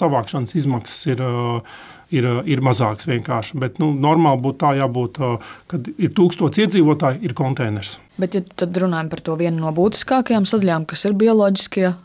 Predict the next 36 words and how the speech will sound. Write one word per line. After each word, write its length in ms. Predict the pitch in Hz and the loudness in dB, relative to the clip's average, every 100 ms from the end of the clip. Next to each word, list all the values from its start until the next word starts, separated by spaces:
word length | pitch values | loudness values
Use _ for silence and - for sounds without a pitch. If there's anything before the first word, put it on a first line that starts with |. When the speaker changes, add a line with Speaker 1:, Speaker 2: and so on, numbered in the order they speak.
| - | -2
Speaker 2:
atkritumi, 480 | 180 - 175 - 175 | -2 -2 -6 -4 0
kas 140 | 156 135 | 4 4
Speaker 1:
Jā. 40 | |
Speaker 2:
nonāk 260 | 185 170 170 | 4 2 0
sadzīves 460 | - 170 170 160 180 | -2 -2 -4 -4 -6
atkritumos, 400 | - 175 160 156 | -6 -8 -8 -8
kas 140 | - | -6
veido 300 | 175 175 143 | -2 -2 -2
to 140 | 151 165 | -8 -6
lielo 300 | 160 151 151 | -4 -2 -2
masu, 460 | 151 190 208 - 190 - - - - | -2 -2 -2 -4 -4 -8 -16 -10 -6
jo 60 | 170 | -4
mēs 220 | 170 - - | -2 -4 -6
runājam 380 | 175 180 156 156 | -4 -2 -2 -4
par 140 | 160 - | -6 -4
stiprajām 480 | 240 294 277 269 | -4 -2 0 0
pusēm, 380 | 247 277 240 196 | 0 -4 -2 -2
kas 160 | 185 185 180 | -2 -4 -4
ir 80 | 175 170 | -4 -4
stikls, 540 | - 185 - - - - - - | -4 -8 -10 -8 -8 -12 -14 -10
plastmasa, 540 | 170 175 - 175 - 190 - - - - - | -6 -6 -6 -4 -6 -6 -12 -16 -16 -10 -6
bet 140 | 170 | 0
bioloģija 460 | 202 185 175 175 180 | 4 4 4 2 0
ir 40 | - | 0
tā 80 | 165 | 0
vājā, 380 | 160 165 233 269 190 | 2 2 2 2 0
vienkārši 340 | 175 - - | -2 -4 -2
nav 320 | 180 175 170 175 | 0 2 0 -2
infrastruktūras, 480 | 190 - 254 247 180 | -4 -4 -6 -4 -2
labi, 220 | 185 175 | 0 0
ir 80 | 180 | -2
konteineri, 560 | 170 180 196 247 220 175 170 | -2 -2 0 2 2 0 -2
viņa 240 | 160 151 | -2 -2
ir 80 | 156 170 - | -4 -4 0
arī 140 | 165 185 226 | 0 2 2
obligāta, 720 | 233 214 190 190 190 202 | 2 2 2 2 2 -2